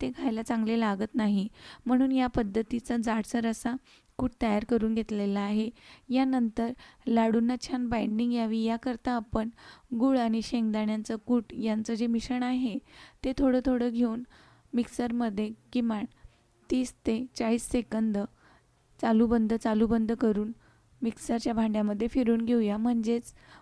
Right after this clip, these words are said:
गूळ आणि शेंगदाणे व्यवस्थित मिक्स होतील, एकजीव होतील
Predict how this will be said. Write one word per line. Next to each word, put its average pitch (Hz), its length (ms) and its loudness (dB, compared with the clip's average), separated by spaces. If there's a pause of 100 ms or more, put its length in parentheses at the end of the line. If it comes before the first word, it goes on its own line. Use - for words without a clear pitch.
(140)
गूळ 269 160 6
आणि 240 220 2
शेंगदाणे 226 460 -2
व्यवस्थित 226 640 0
मिक्स 233 360 0
होतील, 233 360 0
एकजीव 214 440 0
होतील 247 400 2